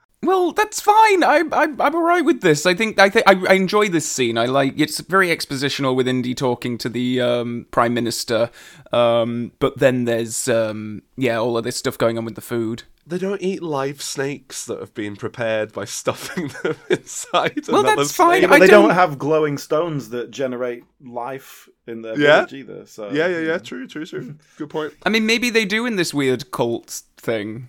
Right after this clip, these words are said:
Speaker 2: Look,
Speaker 1: Uh,
Speaker 2: if
Speaker 1: yeah.
Speaker 2: you, um, if you boiled an eyeball in some soup, I'm pretty sure it would break down, wouldn't it? I don't think it would just be, like, a little eyeball floating there.
Speaker 3: Well,
Speaker 2: I
Speaker 3: you,
Speaker 2: think
Speaker 3: it's,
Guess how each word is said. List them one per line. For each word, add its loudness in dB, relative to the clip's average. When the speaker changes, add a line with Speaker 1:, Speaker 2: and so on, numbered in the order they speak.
Speaker 2:
Look, 4
Speaker 1:
Uh, -4
Speaker 2:
if -2
Speaker 1:
yeah. -2
Speaker 2:
you, 2
um, -2
if -12
you -10
boiled 0
an -2
eyeball -6
in -12
some -16
soup, -10
I'm -4
pretty -8
sure -2
it -6
would -12
break -8
down, -8
wouldn't -14
it? -14
I -6
don't -6
think -8
it -8
would -10
just -16
be, -8
like, -8
a -10
little -10
eyeball -10
floating -14
there. -12
Speaker 3:
Well, 2
Speaker 2:
I 0
Speaker 3:
you, 0
Speaker 2:
think -4
Speaker 3:
it's, -6